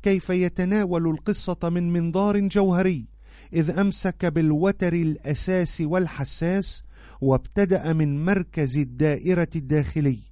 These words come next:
من الحجرة الداخلية للأحداث، وصلب محور الوقائع والمداولات. انتظر يوحنا ستين عامًا، نعم، انتظر ستين سنة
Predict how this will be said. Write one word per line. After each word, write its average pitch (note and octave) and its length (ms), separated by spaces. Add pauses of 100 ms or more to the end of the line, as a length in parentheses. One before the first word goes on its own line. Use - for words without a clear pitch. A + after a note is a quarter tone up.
(600)
من F#3+ 240
الحجرة E3 720
الداخلية E3 880
للأحداث، D#3+ 760 (520)
وصلب C3 680
محور C#3+ 580
الوقائع C3 920
والمداولات. A#2+ 840 (1120)
انتظر F#3+ 580
يوحنا F3 560
ستين F3 560
عامًا، C#3 400
نعم، B2 500 (440)
انتظر E3+ 760
ستين E3 720
سنة F3 340